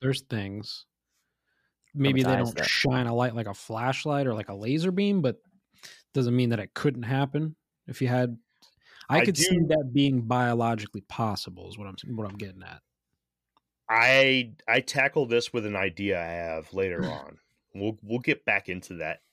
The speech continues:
Speaker 3: in a minute, 'cause I know that, like, when you hear this story of the Van Meter visitor, that's the first thing that pops in your head is,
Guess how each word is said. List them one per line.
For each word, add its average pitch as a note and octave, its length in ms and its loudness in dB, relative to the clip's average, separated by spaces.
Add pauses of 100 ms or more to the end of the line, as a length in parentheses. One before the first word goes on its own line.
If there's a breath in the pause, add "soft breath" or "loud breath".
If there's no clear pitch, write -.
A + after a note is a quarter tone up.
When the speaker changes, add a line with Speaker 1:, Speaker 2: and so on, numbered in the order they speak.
(220)
Speaker 3:
in G#2 80 -14
a - 40 -12
minute, E2+ 340 -8 (280 loud breath)
'cause B2 120 0
I C#3+ 80 6
know A#2 320 2
that, A#2 420 -2
like, A2 240 -2
when A#2+ 140 2
you D#3 100 4
hear D3+ 180 4
this C3+ 200 -2
story C3 360 0
of G#2+ 60 -2
the G2 60 -4
Van A2 260 0
Meter G#2+ 160 -2
visitor, G#2 360 -2
that's A2+ 220 0
the C3 80 -2
first G#2+ 320 -6
thing G#2 120 -4
that F#2+ 120 -4
pops G2+ 240 -4
in G2+ 60 -10
your F2 80 -6
head F#2+ 220 -2
is, E2+ 220 -6